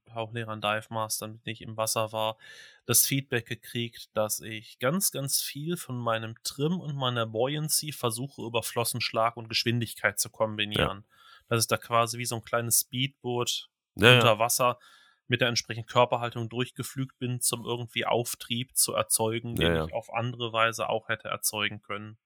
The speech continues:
Speaker 2: Das ist, das ist eben, das, das spielt halt alles miteinander zusammen. Also, ähm, am schönsten sind die, die Schüler oder Schülerinnen, äh, die mir dann sagen, sie brauchen viel mehr Blei, wo ich dann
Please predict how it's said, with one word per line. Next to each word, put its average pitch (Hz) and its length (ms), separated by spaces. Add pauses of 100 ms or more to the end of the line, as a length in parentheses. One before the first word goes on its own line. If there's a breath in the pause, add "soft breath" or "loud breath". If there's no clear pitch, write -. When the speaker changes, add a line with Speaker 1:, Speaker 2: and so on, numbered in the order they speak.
(380)
Speaker 2:
Das 98 240
ist, - 340
das 98 200
ist 82 120
eben, 95 260
das, - 260
das 101 120
spielt 104 260
halt 107 220
alles 92 440
miteinander 90 520
zusammen. 101 480
Also, 87 380
ähm, 85 440 (220)
am 87 140
schönsten 110 420
sind 101 220
die, 85 260
die - 120
Schüler 107 600
oder 82 140
Schülerinnen, 95 680
äh, 85 400 (540)
die 92 120
mir 95 100
dann 90 160
sagen, 87 300
sie - 100
brauchen 87 340
viel 101 260
mehr 87 200
Blei, 85 380 (480)
wo 87 160
ich - 100
dann 87 340